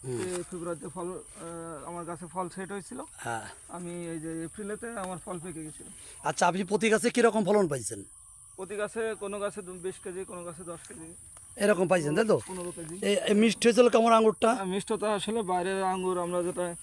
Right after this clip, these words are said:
Speaker 2: যেটা বাজার থেকে কিনে খাই, এটা
Speaker 1: হুম।
Speaker 2: থেকে, এটা থেকে কোনো অংশে কম না।
Speaker 1: তাই, তাই তো? এ, এ, তারপরে
Speaker 2: কোনো
Speaker 1: এটা
Speaker 2: কোনো, কোনো কোনো জাতে আমি ওটার থেকে ভালো মিষ্টি পাইছি।
Speaker 1: ভালো মিষ্টি পাইছেন। এটা, এটা ফলটা তুলবেন কি মাসে?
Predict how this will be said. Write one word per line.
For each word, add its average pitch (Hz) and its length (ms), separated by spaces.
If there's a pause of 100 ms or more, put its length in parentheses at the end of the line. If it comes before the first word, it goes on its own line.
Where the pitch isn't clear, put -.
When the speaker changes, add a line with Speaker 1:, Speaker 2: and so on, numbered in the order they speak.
(380)
Speaker 2:
যেটা 170 300
বাজার 165 300
থেকে 190 140
কিনে 175 240
খাই, 180 240
এটা 165 160
Speaker 1:
হুম। 151 100
Speaker 2:
থেকে, 147 140 (180)
এটা 180 200 (960)
থেকে 185 180
কোনো 185 220
অংশে 190 240
কম 175 220
না। 147 140 (180)
Speaker 1:
তাই, 156 200
তাই 175 160
তো? 120 220 (600)
এ, 175 60
এ, 175 280
তারপরে 202 280
Speaker 2:
কোনো 202 100
Speaker 1:
এটা 226 180
Speaker 2:
কোনো, 233 180
কোনো 208 240
কোনো 220 180
জাতে 202 280
আমি 202 280
ওটার 190 200
থেকে 208 280
ভালো 180 240
মিষ্টি 180 260
পাইছি। 143 300
Speaker 1:
ভালো 180 160
মিষ্টি 165 240
পাইছেন। 127 300 (480)
এটা, 185 160
এটা 208 420
ফলটা 202 300
তুলবেন 208 360
কি 208 120
মাসে? 214 320